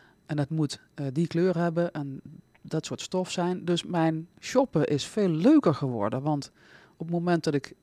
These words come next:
een winkel inloop en ik zoek daar specifiek naar... dan heb ik heel snel gevonden wat ik zou willen vinden... En ik vind dat persoonlijk een verademing. Dat ik dan ook thuis kom met, nou ja, en heel snel slaag, maar ook thuis kom met iets waarvan ik denk, ja,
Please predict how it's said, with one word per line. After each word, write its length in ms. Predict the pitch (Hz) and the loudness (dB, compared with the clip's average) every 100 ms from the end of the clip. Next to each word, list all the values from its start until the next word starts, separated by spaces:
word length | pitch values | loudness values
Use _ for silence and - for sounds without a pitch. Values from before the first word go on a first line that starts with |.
| _ _ _ | _ _ _
een 120 | 170 | 0
winkel 300 | 190 185 160 | 0 2 2
inloop 360 | 156 151 143 - | 4 4 4 4
en 80 | |
ik 100 | 139 | -4
zoek 200 | - 196 | -2 0
daar 140 | 147 131 | 2 0
specifiek 640 | - 180 - - - 247 | 0 -2 -2 -4 -2 -2
naar... 260 | 127 117 147 | -2 -2 -2
dan 220 | 175 170 - | -2 -6 -6
heb 220 | 170 170 | -4 -4
ik 80 | - | -2
heel 200 | 185 233 | 0 0
snel 380 | 185 165 151 - - - _ | 0 2 2 -2 -20 -20 _
gevonden 560 | - 165 135 202 262 185 | -6 -6 0 2 4 4
wat 100 | 165 | 4
ik 80 | 143 | 2
zou 340 | - 214 208 | 2 4 4
willen 300 | 165 175 147 | 4 4 4
vinden... 480 | - 311 202 110 - _ _ - - - - - _ _ _ _ _ _ _ _ | 2 0 2 0 -4 _ _ -20 -20 -20 -20 -20 _ _ _ _ _ _ _ _
En 140 | 185 | 2
ik 80 | 170 | 2
vind 200 | - 123 | 0 -4
dat 160 | - | -4
persoonlijk 420 | - - 131 143 190 | -6 -2 0 0 -4
een 100 | 175 | -2
verademing. 640 | 208 269 233 127 110 107 - _ _ | -2 -2 -2 -4 -6 -10 -16 _ _
Dat 140 | 170 | -2
ik 120 | 160 - | -2 -2
dan 160 | 151 | 0
ook 300 | 139 127 - _ _ _ _ - - | 0 -2 -10 _ _ _ _ -20 -6
thuis 300 | 196 190 - | 0 2 2
kom 220 | 123 135 | 0 0
met, 280 | 156 131 - | 0 -2 -6
nou 240 | - - 147 | -10 -8 -6
ja, 240 | 139 139 | -4 -2
en 120 | 139 131 | -4 -6
heel 220 | 139 151 | 0 0
snel 220 | - 135 | 2 -4
slaag, 340 | - 196 139 - | -2 -2 -2 -2
maar 80 | 151 | -6
ook 100 | - | -4
thuis 240 | 170 170 | -4 -4
kom 140 | 139 | -6
met 140 | 131 131 | -6 -6
iets 160 | 131 | -8
waarvan 180 | 156 139 | -6 -8
ik 60 | 139 | -6
denk, 160 | 135 | -8
ja, 120 | - | -10